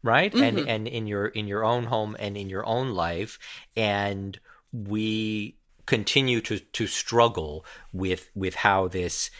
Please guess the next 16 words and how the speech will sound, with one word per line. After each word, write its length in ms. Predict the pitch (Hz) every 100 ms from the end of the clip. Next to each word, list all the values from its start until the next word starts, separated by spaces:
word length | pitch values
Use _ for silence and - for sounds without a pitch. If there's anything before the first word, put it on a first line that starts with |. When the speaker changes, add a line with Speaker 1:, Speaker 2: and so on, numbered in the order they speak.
| -
Speaker 1:
is 220 | - 92 -
going 380 | 101 95 90
to 140 | 87 90
play 340 | - 95 87
out. 340 | 85 82 82 -
We're 640 | 87 82 80 80 80 80 - - _ - - -
finally, 760 | - 95 101 98 85 85 80 -
I 100 | 90
think, 560 | - - 117 92 - -
becoming 720 | 98 - 101 92 90 85 82 - - - -
much 440 | 113 98 95 -
more 240 | 95 82 -
conscious 640 | - 92 82 - 82 -
of 100 | 85
the 160 | 85 80
s-, 200 | -